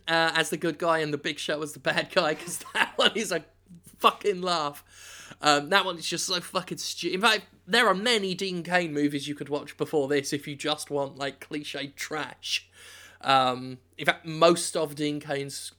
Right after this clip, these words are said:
post-Superman career, uh, is worth watching before this. But if you're really looking, you know, if you're, if you're out of ideas and you get off on hokey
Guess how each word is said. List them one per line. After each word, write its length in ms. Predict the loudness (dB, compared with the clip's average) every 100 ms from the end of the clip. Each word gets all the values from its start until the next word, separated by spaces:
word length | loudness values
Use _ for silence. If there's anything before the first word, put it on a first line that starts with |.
| -4
post-Superman 880 | -2 -2 -4 -2 -2 -2 -6 -6
career, 540 | -6 -4 0 2 2 -2 -14 -20 -20 -20 -4
uh, 120 | -2
is 180 | 0 0
worth 220 | 2 4
watching 360 | 2 -2 -2 -6
before 320 | -6 -4 -4
this. 260 | -2 -4 -8
But 420 | 4 6 8 6
if 120 | 0
you're 120 | 0
really 500 | -2 -2 0 0 0
looking, 460 | -2 -2 -4 -6 -8
you 120 | -4 -2
know, 40 |
if 100 | -2
you're, 180 | -2 -4 -6 _
if 140 | -8
you're 200 | -4 0 2
out 240 | 2 0
of 140 | -2
ideas 640 | 0 -2 -4 -2 0 0 -2
and 100 | -6
you 100 | -6
get 220 | -2 -2
off 220 | -2 -6
on 240 | -6 -6 -4
hokey 580 | -2 -4 -4 -8 -8